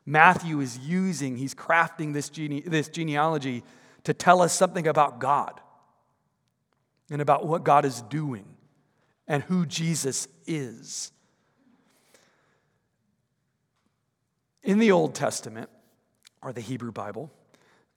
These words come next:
um, you have genealogies. Almost all the genealogies, there's a few scattered about, but almost all of them are in Genesis and Chronicles.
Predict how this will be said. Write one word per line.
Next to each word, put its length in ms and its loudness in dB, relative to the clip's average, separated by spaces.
um, 420 0
you 240 -2
have 400 2
genealogies. 1000 -6
Almost 380 2
all 300 0
the 100 2
genealogies, 640 -8
there's 180 -8
a 60 -6
few 220 -4
scattered 420 -4
about, 280 -8
but 100 -8
almost 360 -2
all 260 -2
of 120 -4
them 320 -8
are 220 -2
in 500 -8
Genesis 720 -8
and 500 -10
Chronicles. 960 -12